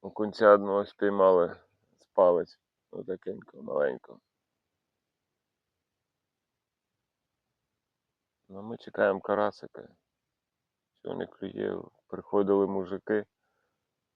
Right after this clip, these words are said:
Ну, у них теж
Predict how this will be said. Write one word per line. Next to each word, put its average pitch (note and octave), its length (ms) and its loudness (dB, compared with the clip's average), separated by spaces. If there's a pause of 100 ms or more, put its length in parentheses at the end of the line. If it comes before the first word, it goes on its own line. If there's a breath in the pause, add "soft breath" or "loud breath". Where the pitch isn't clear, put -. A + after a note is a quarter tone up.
(1800)
Ну, A2 200 0
у A2 40 2
них A#2+ 220 2
теж F2 240 -4